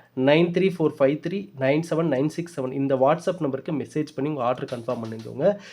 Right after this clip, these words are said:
விரைவில் நமதுக்கான வலைதளம், அதாவது இ-, வெப்சைட் ரெடி ஆயிட்டு இருக்கு. ரெடி ஆன உடனே நான் உங்களுக்கு வெப்சைட் தரேன். நீங்க வெப்சைட்ல போயிட்டு எவ்வளவு வேணாலும் நீங்க தாராளமா ஆர்டர் பண்ணிக்கலாம். சரிங்களா? நீங்க WhatsApp மெசேஜ் பண்ணி ரிப்ளைக்காக வெயிட் பண்ணணும்னு அவசியமே கிடையாது. சரி,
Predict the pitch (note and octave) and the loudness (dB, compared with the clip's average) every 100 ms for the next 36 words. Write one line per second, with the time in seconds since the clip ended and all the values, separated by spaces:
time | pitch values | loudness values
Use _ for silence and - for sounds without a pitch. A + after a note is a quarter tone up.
0 | - C#3 D#3+ G3+ G#3+ A3+ G3+ D#3+ D#3 D#3+ | -14 2 6 8 8 8 8 6 4 4
1 | D3 C#3 B2 A#2+ C#3+ F3 E3+ C#3 C3+ C#3 | 4 4 4 6 6 6 6 4 2 0
2 | D#3+ D3 C3 C#3+ C#3 D3 - G3+ E3+ C#3 | 2 0 -2 -2 0 0 6 6 8 4
3 | C3 C3 C#3 C3+ A#2 D3+ F3 - - - | 4 4 2 0 -10 -6 -6 -8 -20 -8
4 | - C3+ D#3+ C#3+ B2+ D3+ F3 C#3+ A#2 A#2 | -2 4 4 4 0 2 4 4 0 -6
5 | A#2+ - E3+ E3+ A#2+ D#3+ D3+ A#2+ A#2+ A#2+ | -8 -2 -4 -2 -4 -2 -6 -6 -8 -8
6 | - F3 E3 C#3 C3+ F3 B2+ B2+ D#3 G#3+ | -6 -4 -2 -2 -2 -2 -2 -4 6 6
7 | E3 D3+ F#3+ D#3+ A#2+ B2 C3+ C3+ C3 A2+ | 8 6 4 2 2 2 2 0 0 -2
8 | A2+ G#2+ G#2 A2 - _ _ - C3 D3+ | -4 -12 -10 -12 -14 _ _ -2 0 2
9 | E3+ - - - C#3 C3 D3 F3+ F3 D#3+ | 0 -6 -8 2 4 8 8 6 2 0
10 | C#3+ E3 D3+ - E3+ E3+ D3 F#3+ F3+ E3 | 0 0 -4 0 0 2 0 2 4 6
11 | D#3+ C#3+ D3+ - C#3+ D3+ C#3 B2+ - C#3 | 4 2 0 0 0 2 2 0 -2 0
12 | D3+ D3 A2+ A2+ - _ _ _ _ C#3+ | 0 0 -2 -4 -6 _ _ _ _ -2
13 | A2+ | -2